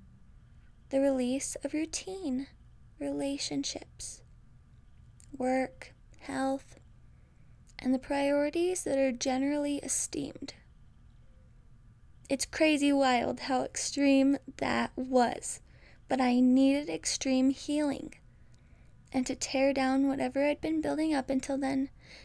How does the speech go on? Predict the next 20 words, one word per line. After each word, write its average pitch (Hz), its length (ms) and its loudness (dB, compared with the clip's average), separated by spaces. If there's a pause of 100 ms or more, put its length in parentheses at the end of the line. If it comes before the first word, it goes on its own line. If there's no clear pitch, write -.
(100)
because 262 260 -4
something 240 400 0
new 240 200 2
and 359 140 -2
better 285 320 2
was 269 180 -4
on 233 260 0
the 240 80 -2
way. - 420 -12 (1800)
Release 277 840 0 (1120)
is 254 340 -4
often 285 480 -2
in - 140 -6
alignment - 520 -10 (200)
in 269 160 4
this 269 180 2
cycle 269 520 0
where 254 280 2
at - 160 -12
first 302 520 0